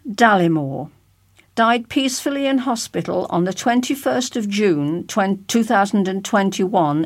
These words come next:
aged twenty-five years. Funeral service at Worcester Crematorium on Friday the ninth of July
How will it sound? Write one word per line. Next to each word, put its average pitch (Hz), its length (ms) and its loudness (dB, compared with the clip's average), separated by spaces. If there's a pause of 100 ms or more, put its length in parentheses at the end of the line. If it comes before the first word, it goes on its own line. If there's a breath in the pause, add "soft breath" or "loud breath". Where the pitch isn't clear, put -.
aged 202 520 -4 (100)
twenty-five 196 880 0
years. 143 640 2 (1120 soft breath)
Funeral 285 480 6
service 240 520 2
at - 120 -2
Worcester 226 320 -2
Crematorium 196 960 0
on 185 180 0
Friday 214 560 4
the 220 140 0
ninth 226 480 2
of 226 100 0
July 180 720 0